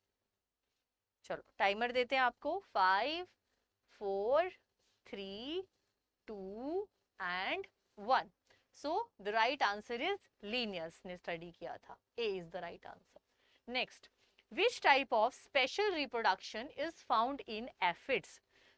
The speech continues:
So options are A polyembryony, B paidogenesis, C parthenogenesis,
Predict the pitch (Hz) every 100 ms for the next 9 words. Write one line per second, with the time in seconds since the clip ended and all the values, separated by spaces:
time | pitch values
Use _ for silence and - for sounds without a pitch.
0 | _ 226 208 - 277 254 254 - 208 302
1 | - _ 214 190 220 202 196 196 190 175
2 | 190 403 - _ _ 185 175 220 359 -
3 | _ _ - 220 208 208 254 208 180 185
4 | - 453 539 _ _ _ - 254 381 523
5 | - _ 220 214 - 349 403 466 330 214
6 | 285 - 349 -